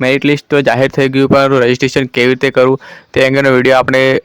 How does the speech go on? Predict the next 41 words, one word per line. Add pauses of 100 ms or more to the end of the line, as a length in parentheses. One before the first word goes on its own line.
અ,
આપણી
ચેનલમાં
હજુ
સુધી
મૂક્યો
નહોતો.
તો
આજે (200)
એ
વીડિયો
આપણે
મૂકી
દીધો
છે. (720)
તો
હવે
આ
વીડિયો
છે (580)
તેમાં
તમને, (160)
અ,
જણાવીશું
કે
સી
ઈ
ટી
રજિસ્ટ્રેશન
કેવી
રીતે
કરવું, (300)
તમે
જાતે
તમારા
મોબાઈલમાં
કેવી
રીતે
કરી
શકશો, (360)
અને